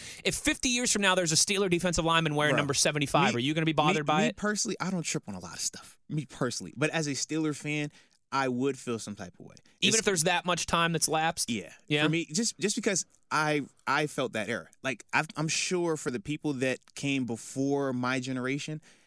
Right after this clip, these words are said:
Speaker 2: they have people that they saw wearing the number, and they're like, "Man, no one should ever have that jersey on."
Speaker 1: Sure.
Speaker 2: We don't feel that way because we weren't there for them. But for our generation,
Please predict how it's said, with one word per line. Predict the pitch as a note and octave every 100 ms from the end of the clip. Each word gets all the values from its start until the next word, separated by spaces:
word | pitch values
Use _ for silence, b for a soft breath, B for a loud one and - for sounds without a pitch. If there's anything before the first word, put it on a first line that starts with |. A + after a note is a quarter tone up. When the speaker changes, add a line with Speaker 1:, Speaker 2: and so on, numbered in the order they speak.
| b
Speaker 2:
they | G2+ B2+ D3+
have | D3+ C3+
people | - D3+ C3
that | A#2+ A2
they | B2
saw | C#3 D3 C3+
wearing | B2+ B2+ B2
the |
number, | A#2+ B2
and | A#2+
they're | A#2+
like, | A2
"Man, | A2 G#2+
no | A2+
one | A2+
should | - G#2
ever | G#2 G#2+
have | G#2+ G#2
that | G#2
jersey | G#2 G#2+ G#2 A2
on." | G#2+ F#2+ B B
Speaker 1:
Sure. | - E3 C4
Speaker 2:
We | C3 D3 A3+ B3+
don't | A3+ F3
feel | - C3
that | B2 A#2+
way | B2
because | B2+ C#3 A#2
we |
weren't | C3+ B2 A2
there | A#2+
for | A2+ A2
them. | G2+ F#2 b b A2+
But | C#3+
for | - - -
our | E3+
generation, | F#3+ G3 F3+ F3+ F#3+